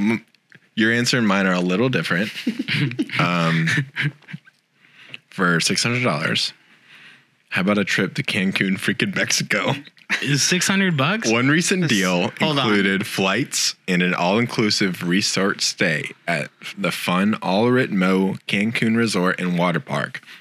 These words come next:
Speaker 1: for a total under five hundred dollars per person.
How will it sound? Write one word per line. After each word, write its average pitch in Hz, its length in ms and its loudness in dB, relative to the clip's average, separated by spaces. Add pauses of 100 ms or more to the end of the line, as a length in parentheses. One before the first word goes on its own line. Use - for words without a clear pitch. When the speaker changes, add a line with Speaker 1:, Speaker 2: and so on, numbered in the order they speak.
(160)
Speaker 1:
for 92 120 0
a 82 40 0
total 104 560 0 (100)
under 101 540 0 (420)
five 95 180 0
hundred 104 280 0
dollars 87 340 2
per 85 180 -4
person. 78 480 -4